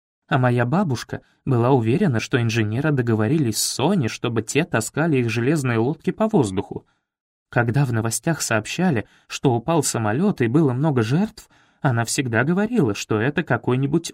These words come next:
Они, должно быть, рассердился, что ему не доплатили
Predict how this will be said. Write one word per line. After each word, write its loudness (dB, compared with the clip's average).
Они, 0
должно 0
быть, -2
рассердился, -2
что -2
ему 2
не 0
доплатили 0